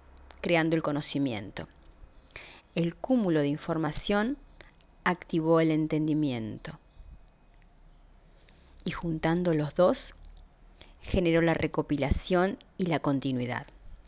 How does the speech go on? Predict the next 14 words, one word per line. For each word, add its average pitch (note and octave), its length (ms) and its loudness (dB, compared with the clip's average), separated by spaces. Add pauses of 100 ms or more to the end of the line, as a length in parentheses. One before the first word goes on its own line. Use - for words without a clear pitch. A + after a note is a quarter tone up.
(520)
Este C#4 300 6
resultado F#3 840 4 (840)
formó E3 380 0
la D#3 140 2
causa B3 600 2
y G#3 80 2
el F#3 100 2
efecto. D3+ 720 -2 (2250)
Y A3 80 0
todo C#4+ 440 6
ese A3 360 4
compendio E3+ 920 2
de D3 60 2
información D#3+ 960 2